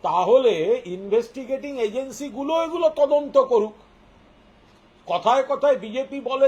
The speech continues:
তৃণমূলের অমুকের বাড়ি কেন যাবে না? তো এই চিঠিটা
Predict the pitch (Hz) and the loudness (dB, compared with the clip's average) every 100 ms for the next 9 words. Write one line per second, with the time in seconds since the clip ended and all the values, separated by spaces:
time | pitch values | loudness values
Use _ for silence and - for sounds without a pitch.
0 | 269 226 247 269 277 269 254 262 294 285 | 0 -6 -6 -4 2 4 6 4 0 0
1 | 277 262 254 254 262 247 247 214 208 190 | 0 0 -2 -4 -6 -4 -2 0 0 -2
2 | 147 - - _ - 151 208 247 - 233 | -4 -10 -16 _ -8 -2 -2 -2 -6 -8
3 | 285 285 185 | -6 -2 -2